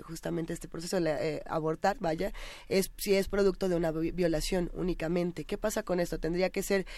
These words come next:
eh, con esta misma? ¿Tendría que ser por las razones que cada quien quiera? ¿Cómo? Y el,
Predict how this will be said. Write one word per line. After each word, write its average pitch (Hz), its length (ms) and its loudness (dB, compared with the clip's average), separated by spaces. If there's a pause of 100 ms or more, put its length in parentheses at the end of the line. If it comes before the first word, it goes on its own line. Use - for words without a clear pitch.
(200)
eh, 180 220 2
con 185 180 6
esta 175 240 6
misma? 226 540 8
¿Tendría 185 400 4
que 185 100 -2
ser 185 220 2
por 160 160 -2
las 151 100 0
razones 160 400 0
que - 100 -8
cada 143 220 -6
quien 143 200 -6
quiera? 214 420 4
¿Cómo? 247 300 4 (720)
Y 277 140 8
el, 233 160 10